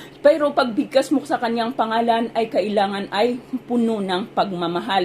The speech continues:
Yung may feelings. Hindi po lamang yung para ka lang nagtatawag, "Rodrigo." Kailangan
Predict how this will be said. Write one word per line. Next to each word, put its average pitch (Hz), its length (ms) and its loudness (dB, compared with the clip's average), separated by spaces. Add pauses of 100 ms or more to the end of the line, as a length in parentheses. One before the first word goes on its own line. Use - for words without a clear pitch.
Yung 269 160 0
may 254 240 0
feelings. 240 640 -4 (320)
Hindi 277 240 2
po 269 160 2
lamang 254 320 2
yung - 60 -10
para 226 180 4
ka 214 80 -2
lang 226 160 0
nagtatawag, 220 560 2
"Rodrigo." 247 480 2 (160)
Kailangan 269 480 2